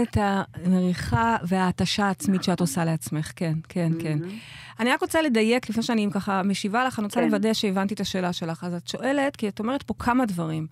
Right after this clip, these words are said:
Speaker 1: את אומרת, מצד אחד, אגרתי, אגרתי, אגרתי, למדתי, למדתי, למדתי. ברור לי שאני עכשיו ב-, במאני טיים ואני חייבת להיות בהגשמה.
Speaker 2: מהמם.
Speaker 1: וזה אין בכלל, אני לגמרי מסכימה איתך ברמה ש-,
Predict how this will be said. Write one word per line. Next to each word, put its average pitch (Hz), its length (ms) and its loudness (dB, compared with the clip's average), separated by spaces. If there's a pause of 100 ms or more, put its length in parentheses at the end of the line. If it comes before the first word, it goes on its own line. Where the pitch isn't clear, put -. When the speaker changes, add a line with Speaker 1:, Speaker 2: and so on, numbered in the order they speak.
(560)
Speaker 1:
את - 60 -8
אומרת, 240 260 0
מצד 262 260 0
אחד, 247 480 -2 (100)
אגרתי, 233 520 -2
אגרתי, 220 400 0
אגרתי, 214 580 -2 (500)
למדתי, 214 460 2
למדתי, 202 440 2
למדתי. 190 560 -6
ברור 214 640 4
לי 254 240 0 (120)
שאני 208 600 2
עכשיו 190 460 0
ב-, 175 280 -2
במאני 202 300 4
טיים 214 380 0
ואני 185 160 0
חייבת 190 380 -4
להיות 175 120 -2
בהגשמה. 165 400 -2 (640)
Speaker 2:
מהמם. 165 140 -4
Speaker 1:
וזה 220 280 4
אין 285 180 4
בכלל, 247 300 2 (100)
אני 214 240 2 (140)
לגמרי 233 320 2
מסכימה 233 360 0
איתך 240 180 -6
ברמה 202 320 -2
ש-, - 140 -6